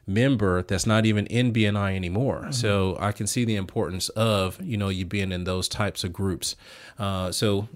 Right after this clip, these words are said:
Speaker 1: of course, we'll just let you know if there's any other groups out there that we know,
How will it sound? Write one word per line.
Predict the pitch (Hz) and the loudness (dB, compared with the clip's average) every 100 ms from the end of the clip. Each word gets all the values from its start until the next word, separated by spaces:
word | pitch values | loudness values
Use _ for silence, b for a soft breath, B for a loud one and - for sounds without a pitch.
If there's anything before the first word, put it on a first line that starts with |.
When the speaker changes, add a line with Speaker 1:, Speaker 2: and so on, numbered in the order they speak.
| - - | -12 -8
Speaker 1:
of | 110 | -2
course, | 120 101 - | 2 2 2
we'll | 110 101 | 2 2
just | 98 - | 0 0
let | 98 - | 0 0
you | |
know | 95 | -2
if | 90 | -2
there's | 95 90 | -2 -2
any | - 101 95 | -2 -2 0
other | 92 85 | -2 -2
groups | 95 92 87 | -4 -2 -4
out | 80 | -2
there | 87 85 | -4 -4
that | 64 | -6
we | 90 113 120 | -2 0 2
know, | 87 80 80 | 0 -2 -4